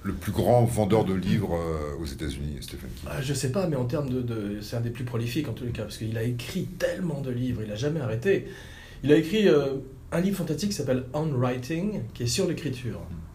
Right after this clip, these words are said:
Speaker 2: où il est, il donne un peu, il explique un petit peu ses... comment il fonctionne. Et il do-, et un truc très intéressant aussi, il explique d'où, d'où viennent certaines des idées qu'il a eues pour ses livres,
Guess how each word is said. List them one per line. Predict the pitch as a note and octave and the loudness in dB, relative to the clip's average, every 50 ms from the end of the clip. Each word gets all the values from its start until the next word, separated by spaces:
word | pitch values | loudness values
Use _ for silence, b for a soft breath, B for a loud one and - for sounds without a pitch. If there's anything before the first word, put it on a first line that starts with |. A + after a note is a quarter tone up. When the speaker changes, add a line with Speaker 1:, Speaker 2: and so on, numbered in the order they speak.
| - A2+ | -10 -8
Speaker 2:
où | A2 | -6
il | A2+ A2 A2+ | -6 -6 -6
est, | A2+ - C3 | -6 -2 0
il | B2 A#2+ | 0 2
donne | A#2 C3+ - B2+ | 2 2 0 0
un | A#2+ A#2 | 0 0
peu, | - C3 C3+ C#3+ C#3 B2+ | -2 -2 -4 -2 -2 -2
il | A2+ A2+ | -2 -2
explique | G#2+ - - C3+ B2 B2+ | -4 -6 -6 -6 -4 -2
un | A#2 | -4
petit | A2+ - - | -4 -4 -6
peu | - B2+ | -6 -4
ses... | A#2 A#2+ A2 G2 G2 G2+ G2+ G2 F#2+ - | -4 -4 -4 -6 -6 -6 -8 -8 -8 -6
comment | A#2+ A#2+ | -2 0
il | A#2 A#2 | 0 0
fonctionne. | A#2+ B2 A#2+ A#2+ B2 D3+ E3+ G3+ G3+ - - - B B B B B B B B B - | 0 0 -2 -2 0 2 2 4 2 2 0 -2 B B B B B B B B B 2
Et | A#2+ A#2+ | 4 4
il | B2 | 6
do-, | B2+ D3 | 6 4
et | C3 B2+ B2 B2+ A#2+ | 4 2 2 2 2
un | B2 | 0
truc | B2 D#3+ D3+ | 0 0 -2
très | C#3+ - C#3 C#3 | -2 -2 -4 -2
intéressant | B2+ C3+ B2+ A#2+ A#2+ E3 E3 C#3+ | -2 0 0 0 0 0 0 0
aussi, | B2+ - E3+ D#3 | 0 0 0 0
il | C3 | 0
explique | B2 A#2 - D3+ C#3+ A#2+ | 0 0 -2 -2 -2 -2
d'où, | A#2 B2+ B2+ A#2 - - | 0 0 0 0 -2 -4
d'où | B2 A#2 C3 | -2 -2 0
viennent | B2+ B2+ D#3 D#3+ C#3 A#2+ - | 2 2 2 2 2 0 -2
certaines | - - G#2+ F#2+ - A#2+ A2+ G#2+ G2+ | -4 -6 -6 -6 -4 -4 -4 -4 -4
des | G2+ G#2 G#2+ A2 A2+ | -4 -4 -4 -4 -4
idées | A#2 A#2+ B2 A#2+ | -2 0 0 -2
qu'il | - - G#2+ | -2 -2 -4
a | G2+ | -6
eues | G#2 A2 A2 - - - | -4 -4 -6 -6 -6 -8
pour | - - - | -10 -10 -10
ses | - G#2 | -8 -8
livres, | G2 G2+ C3 F3 - - - | -4 0 2 2 2 2 0